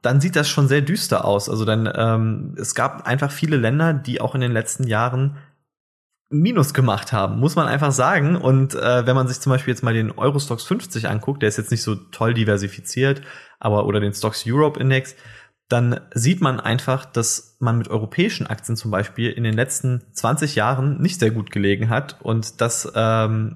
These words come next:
dass der M S C I World wirklich von diesen amerikanischen Aktien zum Großteil getragen wurde. Und, äh, wir zum Beispiel in Deutschland noch relativ viel Glück haben, dass wir mit dem dax eigentlich noch so gut abgeschnitten haben, obwohl auch der Kursindex vom dax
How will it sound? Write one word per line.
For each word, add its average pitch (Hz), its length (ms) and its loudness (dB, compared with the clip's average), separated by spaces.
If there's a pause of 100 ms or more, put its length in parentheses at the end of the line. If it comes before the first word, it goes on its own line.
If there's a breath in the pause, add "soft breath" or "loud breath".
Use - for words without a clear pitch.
(120)
dass 110 160 -4
der - 120 0
M 123 80 2
S 123 120 0
C 123 120 2
I 110 80 2
World 127 180 2
wirklich 143 240 -4
von 135 80 0
diesen 123 380 -2
amerikanischen 120 640 -2
Aktien 104 320 -4
zum 98 260 -4
Großteil 98 380 -4
getragen 98 480 -2
wurde. 101 320 2 (680 loud breath)
Und, 113 400 -2
äh, 113 220 2
wir 135 160 4
zum 143 100 2
Beispiel 131 220 4
in 120 60 2
Deutschland 131 380 2
noch 120 220 -2 (140)
relativ 143 500 0
viel 117 220 0
Glück 117 260 -4
haben, 160 520 0
dass - 180 -2
wir 135 80 4
mit 123 100 0
dem 117 140 0
dax 131 260 -4
eigentlich 123 320 -4
noch 123 100 -4
so - 120 -8
gut 117 160 -6
abgeschnitten - 580 -4
haben, 101 200 0
obwohl 117 320 0
auch 113 140 -4
der 110 120 -2
Kursindex 127 580 -2
vom 107 140 -4
dax - 420 -6